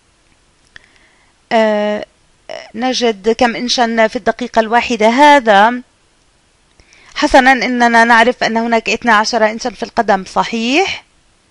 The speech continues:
وإذا كنت لا تعرف،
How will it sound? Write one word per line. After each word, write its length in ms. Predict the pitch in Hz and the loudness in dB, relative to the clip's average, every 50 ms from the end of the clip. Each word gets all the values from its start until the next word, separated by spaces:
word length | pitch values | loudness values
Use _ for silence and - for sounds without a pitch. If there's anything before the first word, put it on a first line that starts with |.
| _ _ _ _ _ _ _ _ _ _ _ _ _ _ _ _ _ _ _ _ _ _ _ _ _ _ _ _ _ _ _ _ _ _ _ _ _ - | _ _ _ _ _ _ _ _ _ _ _ _ _ _ _ _ _ _ _ _ _ _ _ _ _ _ _ _ _ _ _ _ _ _ _ _ _ -12
وإذا 440 | - 220 240 233 233 - - 226 233 | -4 2 2 4 4 4 2 2 2
كنت 240 | - - 254 220 233 | 2 0 -2 0 2
لا 160 | 220 220 220 | 4 4 4
تعرف، 340 | - 247 226 220 220 233 | 4 4 2 2 2 0